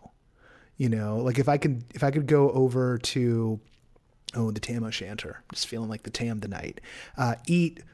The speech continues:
the prime rib, have the, have the, the, the s-, Sunday dessert. Uh, I'm not actually this hungry right now. Just, just,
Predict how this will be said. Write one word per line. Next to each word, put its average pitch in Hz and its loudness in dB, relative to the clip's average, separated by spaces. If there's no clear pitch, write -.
the 160 4
prime 139 2
rib, 120 2
have 139 2
the, 120 -2
have 143 2
the, 120 0
the, 117 -4
the 139 -2
s-, - -4
Sunday 131 2
dessert. 117 2
Uh, 117 -2
I'm 127 -4
not 156 2
actually 135 0
this 110 -2
hungry 113 -4
right 104 -8
now. 107 -8
Just, - -12
just, - -12